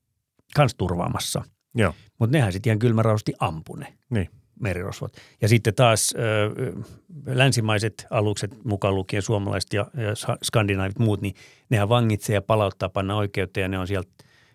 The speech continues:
Speaker 1: ennen kuin kerkeä sanoa kissa, niin ne on taas uudessa
Speaker 2: Niin.
Speaker 1: aluksessa ryöstämässä. Et
Speaker 2: Kyllä.
Speaker 1: kyllä se vähän,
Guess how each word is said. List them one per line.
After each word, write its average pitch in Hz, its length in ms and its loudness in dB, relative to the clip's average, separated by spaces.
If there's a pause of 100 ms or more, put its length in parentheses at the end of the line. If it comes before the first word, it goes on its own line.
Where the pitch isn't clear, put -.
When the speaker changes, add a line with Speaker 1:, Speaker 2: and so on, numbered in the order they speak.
Speaker 1:
ennen 104 180 2
kuin 92 120 -4
kerkeä 98 300 0
sanoa 101 260 -2
kissa, - 300 0
niin 90 140 -4
ne 87 60 -2
on 87 120 -4
taas 87 360 -4
uudessa 92 360 -2
Speaker 2:
Niin. 87 100 -2
Speaker 1:
aluksessa 85 360 -6 (240)
ryöstämässä. 92 380 -6
Et - 20 0
Speaker 2:
Kyllä. 87 80 -4
Speaker 1:
kyllä 107 120 4
se 113 80 2
vähän, 127 220 2